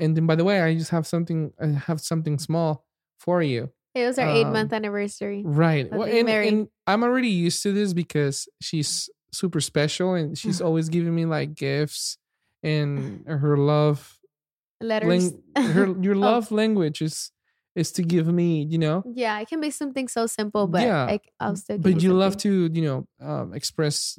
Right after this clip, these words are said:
Speaker 1: you know, uh, gratitude and love.
Speaker 2: Yeah, my
Speaker 1: y-,
Speaker 2: love
Speaker 1: you know,
Speaker 2: language is
Speaker 1: giving
Speaker 2: giving.
Speaker 1: gifts.
Speaker 2: Yeah.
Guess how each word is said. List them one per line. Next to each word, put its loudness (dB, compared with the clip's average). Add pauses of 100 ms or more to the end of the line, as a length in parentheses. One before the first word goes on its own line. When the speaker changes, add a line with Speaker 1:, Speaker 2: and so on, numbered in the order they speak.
(160)
Speaker 1:
you -4
know, -6 (400)
uh, -16 (300)
gratitude 0
and -6
love. -2
Speaker 2:
Yeah, -4
my -6
Speaker 1:
y-, -2
Speaker 2:
love 0
Speaker 1:
you -2
know, 0
Speaker 2:
language -2
is 0
Speaker 1:
giving 0
Speaker 2:
giving. -2
Speaker 1:
gifts. -2
Speaker 2:
Yeah. -6